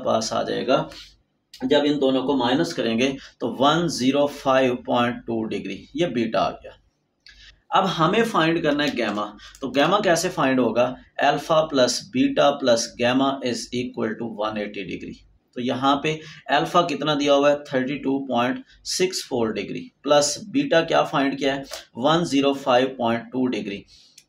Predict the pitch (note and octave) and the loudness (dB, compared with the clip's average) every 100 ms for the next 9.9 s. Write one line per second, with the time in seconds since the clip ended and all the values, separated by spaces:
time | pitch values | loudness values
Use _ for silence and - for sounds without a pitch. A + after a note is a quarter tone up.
0 | _ - - D#3 D#3+ - B2 C3 D#3 D#3+ | _ -10 2 2 2 0 0 2 2 0
1 | C#3 C3 C3+ C#3+ C#3 C#3 - B2+ B2+ - | 0 0 0 0 0 -2 -2 -4 -4 -6
2 | C3+ C3+ B2+ A2+ A#2 A2+ A#2 A#2+ G#2+ G#2+ | -6 -2 -2 -2 -6 -2 0 0 -2 -6
3 | F2+ F#2 F2+ G2 - - - B2 A2 C3 | -6 -6 -8 -12 -16 -10 -2 -2 2 2
4 | D#3+ E3+ C3 B2 A#2+ B2+ B2 C3+ B2+ D3 | 4 4 4 2 0 0 0 0 2 2
5 | D#3 C3+ C3 B2+ B2 C3 A#2+ C3 E3+ E3 | 2 2 2 2 2 0 0 0 -2 -2
6 | A2+ A#2 A#2+ - - A#2+ C3 D#3+ D3+ D3 | -2 -2 -2 -12 -12 -2 2 4 4 2
7 | D3+ C3 B2 B2+ A#2+ B2 B2+ B2 C3+ D3+ | 0 -2 -2 -4 -2 0 0 0 0 -2
8 | B2 A2 B2 B2 - - B2+ - C#3+ C3+ | -4 -2 -2 -2 -10 -8 -6 0 2 2
9 | C#3+ C3+ A#2 B2 B2 A2 G#2 A2 - | 0 -4 -2 -2 -2 -4 -2 -4 -8